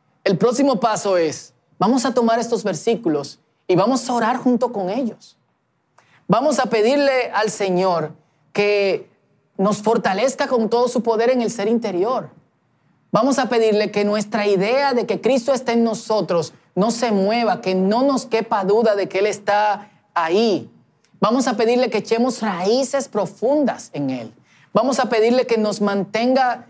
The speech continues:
entonces en ese espacio, de modo que el enfoque continuo en cómo Él vive nos haga crecer y dar frutos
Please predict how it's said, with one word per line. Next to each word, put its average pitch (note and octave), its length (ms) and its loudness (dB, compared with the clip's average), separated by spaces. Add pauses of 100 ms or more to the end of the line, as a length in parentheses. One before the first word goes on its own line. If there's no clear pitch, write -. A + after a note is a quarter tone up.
entonces G#3+ 800 -2 (160)
en G#3 220 2
ese C4 240 0
espacio, B3+ 600 0 (240)
de G3+ 100 0
modo G#3+ 280 2
que G#3+ 80 2
el G#3+ 60 2
enfoque A#3 480 0
continuo A#3+ 420 2
en A3+ 80 0
cómo A3 240 0
Él G3+ 60 0
vive C4 360 2 (200)
nos F#3+ 180 -2
haga A3+ 240 0
crecer A3 400 -2
y B3 80 4
dar A3 240 2
frutos G3 480 0